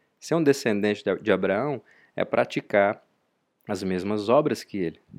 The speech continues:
Em, em outro lugar de Romanos, Paulo vai falar que a de, os descendentes de Abraão são aqueles que caminham nas pegadas de fé de Abraão. Então, a, a postura, é,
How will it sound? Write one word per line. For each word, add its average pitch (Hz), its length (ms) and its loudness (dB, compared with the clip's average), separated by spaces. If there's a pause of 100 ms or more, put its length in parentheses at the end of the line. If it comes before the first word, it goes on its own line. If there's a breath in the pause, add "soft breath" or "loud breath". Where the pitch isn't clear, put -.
(160)
Em, 101 320 -4
em 104 40 0
outro 123 260 0
lugar 104 360 2
de 98 80 -8
Romanos, 104 680 -6 (280 soft breath)
Paulo 110 220 4
vai 117 80 4
falar 104 360 4
que - 160 -4
a 107 60 2
de, 110 160 -2 (240)
os 98 100 -6
descendentes 104 640 0
de 110 80 -2
Abraão 98 380 -2
são 131 160 -4
aqueles 123 380 -2
que 123 100 -10
caminham 117 600 0 (560 loud breath)
nas 110 220 0
pegadas 110 540 2
de 139 80 -6
fé 110 420 -2 (800)
de 120 80 -8
Abraão. 98 460 0 (560 soft breath)
Então, 123 560 2
a, 90 280 -2
a - 40 -6
postura, 110 880 0 (440)
é, 92 500 -6